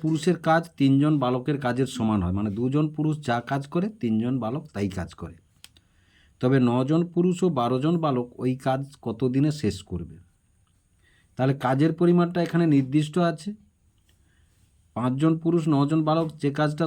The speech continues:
সতেরো দিনে করবে, নজন পুরুষ বারো জন বালক ওই কাজটি কত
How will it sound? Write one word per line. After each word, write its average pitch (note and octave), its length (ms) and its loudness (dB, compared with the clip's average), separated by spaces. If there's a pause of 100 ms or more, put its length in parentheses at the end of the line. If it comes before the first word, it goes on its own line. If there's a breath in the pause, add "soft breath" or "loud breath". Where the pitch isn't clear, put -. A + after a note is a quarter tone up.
সতেরো C3+ 320 -2
দিনে E3+ 220 2
করবে, F3+ 180 2 (140)
নজন C3+ 300 2 (120)
পুরুষ F3+ 280 0 (480)
বারো A#2+ 240 2
জন D3 180 2
বালক C#3 280 0
ওই A#2+ 160 -2
কাজটি B2 260 -4 (140)
কত G#2 140 -10